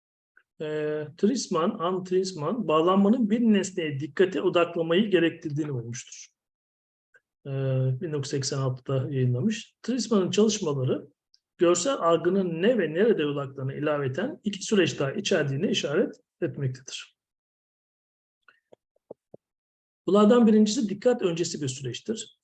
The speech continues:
Yalnızca nesnenin saptanmasıyla ilgilidir. Aşağıdan yukarı yönlü olan bu süreçte seyirci, nesnenin genel özelliklerini, şekli ve dokusu gibi hızla tarar.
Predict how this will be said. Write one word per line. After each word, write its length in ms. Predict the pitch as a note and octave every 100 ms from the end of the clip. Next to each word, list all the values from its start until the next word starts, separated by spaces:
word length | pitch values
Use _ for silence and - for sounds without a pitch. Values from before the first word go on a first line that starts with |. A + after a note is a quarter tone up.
| _ -
Yalnızca 440 | G#3+ C#4 G#3+ E3
nesnenin 340 | D#3+ C3+ F3 A3
saptanmasıyla 1040 | - D3 - E3 E3 - F3 C#3 B2+ - _ -
ilgilidir. 680 | A#2+ A#2+ G#2+ - - _ _ _ _ _ -
Aşağıdan 440 | F#3+ F#3+ A3+ B3+
yukarı 400 | A3 G3 G#3 A3+
yönlü 320 | F#3+ E3 D3
olan 300 | B2+ C3+ C#3
bu 60 | C#4+
süreçte 400 | - C#3 B2+ B2+
seyirci, 580 | - B2+ A#2 C3 C#4 - _ _ _ E3+
nesnenin 500 | F3+ F#3 G#3 C4 F#3+
genel 320 | E3+ A3+ G3
özelliklerini, 840 | C#3+ C#3+ C3 B2+ B2 A#2+ D3+ A3
şekli 360 | - G3+ F#3+ F3+
ve 140 | D3
dokusu 280 | D#3 - E3+
gibi 340 | C#3 B2+ G#3+ - _ _ _ - _ - _ _ -
hızla 360 | C4+ F#3 A#3
tarar. 400 | G#3+ D#3 A#2+ -